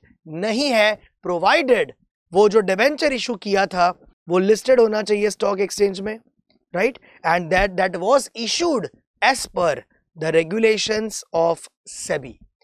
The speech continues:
sebi रेगुलेशंस को फॉलो करके ये इशू किया गया था, तो डिपॉजिट नहीं है। फिर आता है any amount received from an employee of the company। अगर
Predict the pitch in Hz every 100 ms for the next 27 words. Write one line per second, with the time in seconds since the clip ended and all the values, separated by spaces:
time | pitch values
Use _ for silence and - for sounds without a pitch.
0 | _ - - 196 240 226 185 202 190 196
1 | - 196 - 165 196 196 185 233 208 165
2 | - 233 - - 156 139 120 117 107 -
3 | _ _ 170 147 127 123 170 240 - _
4 | 127 110 95 - _ _ _ _ _ _
5 | _ - 311 277 208 269 285 - 208 254
6 | 277 214 208 214 226 185 185 240 247 214
7 | 202 190 185 214 165 165 160 180 180 214
8 | 196 143 147 139 123 110 110 - _ _
9 | - 175 185 196 220